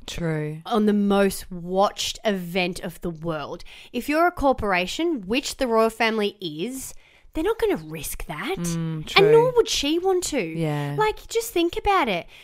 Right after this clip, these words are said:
Speaker 2: You know, you have a parent, whether it's your mum or dad, who's not very well, that might have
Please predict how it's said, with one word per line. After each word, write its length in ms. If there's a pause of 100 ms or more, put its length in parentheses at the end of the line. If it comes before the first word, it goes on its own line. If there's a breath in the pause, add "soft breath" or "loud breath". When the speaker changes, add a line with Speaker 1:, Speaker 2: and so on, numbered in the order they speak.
(140 soft breath)
Speaker 2:
You 160
know, 160
you 200
have 220
a 40
parent, 400
whether 200
it's 180
your 80
mum 260
or 80
dad, 360
who's 260
not 220
very 200
well, 380
that 140
might 220
have 280